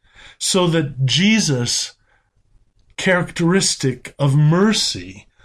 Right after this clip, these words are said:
would flow from us as we relate to others. I pray that the quality of mercy shining in us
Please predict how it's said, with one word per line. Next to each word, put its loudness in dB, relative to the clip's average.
would 0
flow 2
from 0
us -4
as 0
we 2
relate 0
to -6
others. -14
I 0
pray 2
that 0
the -2
quality 0
of 2
mercy 0
shining 2
in 0
us -2